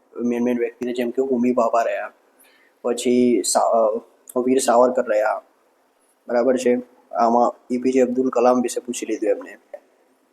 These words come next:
તો આ બધા આપણને તૈયારીમાં ધ્યાન હોવું જોઈએ, કરંટ સ્પેસિફિક ક્વેશ્ચન ગણી શકાય. પછી ઈસરોના ગગનયાન મિશનનો, I think એસ ટી આઈ માં પણ ગગનયાન વિશે પૂછ્યું હતું, આમાં પણ ગગનયાન વિશે પૂછ્યું. બાયોગેસ એ શું છે?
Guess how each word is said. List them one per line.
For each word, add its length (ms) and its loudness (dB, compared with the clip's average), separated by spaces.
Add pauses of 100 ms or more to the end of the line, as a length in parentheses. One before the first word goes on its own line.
(120)
તો 60 -2
આ 60 0
બધા 220 4
આપણને 440 2 (260)
તૈયારીમાં 640 0 (280)
ધ્યાન 180 2
હોવું 220 0
જોઈએ, 160 -2
કરંટ 340 2
સ્પેસિફિક 480 -6
ક્વેશ્ચન 340 -2
ગણી 160 -2
શકાય. 380 -8 (1000)
પછી 440 -2 (100)
ઈસરોના 380 2
ગગનયાન 460 2
મિશનનો, 480 -4
I 20 0
think 260 -2 (260)
એસ 220 0
ટી 100 6
આઈ 60 4
માં 140 2
પણ 140 2
ગગનયાન 460 0
વિશે 180 -10
પૂછ્યું 280 -6
હતું, 160 -2
આમાં 140 -2
પણ 180 -4
ગગનયાન 400 -6
વિશે 200 -14
પૂછ્યું. 360 -8 (800)
બાયોગેસ 800 0 (1120)
એ 60 -2
શું 220 0
છે? 260 0